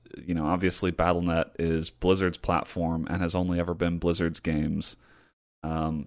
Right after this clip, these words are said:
but I think it's like, it clearly makes sense for a massive, uh, online multiplayer game that is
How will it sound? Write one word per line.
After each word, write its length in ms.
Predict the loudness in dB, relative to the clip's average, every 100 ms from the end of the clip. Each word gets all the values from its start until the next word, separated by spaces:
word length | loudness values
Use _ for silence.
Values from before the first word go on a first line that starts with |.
| -6 2
but 160 | 4
I 80 | 4
think 260 | 2 0 0
it's 160 | 2
like, 380 | 4 4 2 -20 _ _ _
it 220 | 0 0 -2
clearly 420 | 4 4 6 4
makes 380 | 4 2 0 -6
sense 720 | 0 4 4 2 -4 -8 -10 _ _ _ _ _ _ 0
for 480 | 4 4 4 2 0
a 80 | -2
massive, 800 | 0 0 0 0 0 0 -4 -16 _
uh, 340 | -4 -2 0 -2 0
online 440 | 0 0 0 0
multiplayer 560 | -2 -2 -2 2 2 0
game 460 | -2 0 -2 -4 -10 _ _ _ 2
that 140 | 4
is 480 | 6 4 2 -2 -10